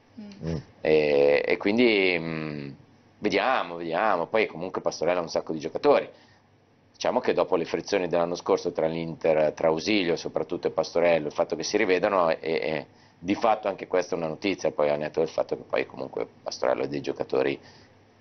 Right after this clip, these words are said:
Speaker 3: sotto contratto, contratto con l'Inter. La cosa che trapela è che, insomma, perché poi Lukaku parla con tutti i compagni di squadra, eh, sistematicamente.
Speaker 1: E a mo' di stalker manda messaggi in continuazione
Speaker 3: No, ma
Speaker 1: agli
Speaker 3: lui,
Speaker 1: ex
Speaker 3: lui ha
Speaker 1: compagni.
Speaker 3: avuto anche delle call, eh, con Marotta Ausilio ne-,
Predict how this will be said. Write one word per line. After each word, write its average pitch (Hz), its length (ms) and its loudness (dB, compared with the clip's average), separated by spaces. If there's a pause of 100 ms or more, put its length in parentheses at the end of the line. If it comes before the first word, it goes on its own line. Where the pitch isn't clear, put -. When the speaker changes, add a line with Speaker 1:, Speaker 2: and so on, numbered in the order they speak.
(280)
Speaker 3:
sotto - 360 0
contratto, 80 560 2
contratto 78 400 0
con 90 120 0
l'Inter. 82 400 2
La 92 400 4
cosa 82 640 2 (2000)
che - 140 -2
trapela 113 760 2 (100)
è 80 80 -2
che, 82 100 -8
insomma, 76 1300 -2
perché 85 200 -4
poi 104 120 2
Lukaku 78 320 -2
parla 69 180 0
con 69 120 -14
tutti - 140 -20
i - 20 -20
compagni 69 240 -4
di 67 60 -8
squadra, 69 520 0
eh, 65 60 -2
sistematicamente. - 600 -2
Speaker 1:
E 302 60 4
a - 20 8
mo' 381 80 4
di 359 80 -2
stalker 370 480 4
manda 220 240 2
messaggi 269 460 0
in 262 80 -2
continuazione 220 640 -4
Speaker 3:
No, 196 120 2
ma 190 80 0
Speaker 1:
agli - 80 0
Speaker 3:
lui, 170 120 2
Speaker 1:
ex 76 220 2
Speaker 3:
lui - 140 4
ha - 60 6
Speaker 1:
compagni. 95 120 2
Speaker 3:
avuto 92 160 2
anche 87 340 0
delle 80 280 0
call, 82 340 2
eh, 73 420 4
con 76 140 -6
Marotta 76 360 0
Ausilio 73 760 0
ne-, 69 280 -8